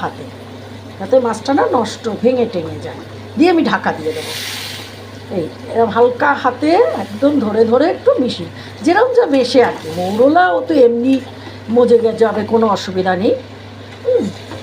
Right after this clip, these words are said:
একটু হালকা হাতে এই দিয়ে একটু এখন এই যে জলটা আছে, এটা মাছের সাথে মেশার জন্য একটু রাখবো,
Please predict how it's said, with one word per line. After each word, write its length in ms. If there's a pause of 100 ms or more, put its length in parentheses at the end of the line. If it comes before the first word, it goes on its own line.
(840)
একটু 240
হালকা 400
হাতে 220 (1000)
এই 80 (1600)
দিয়ে 260 (1700)
একটু 360 (120)
এখন 200 (200)
এই 160
যে 160
জলটা 380
আছে, 160 (200)
এটা 140 (120)
মাছের 300
সাথে 260
মেশার 360
জন্য 160 (180)
একটু 220 (140)
রাখবো, 280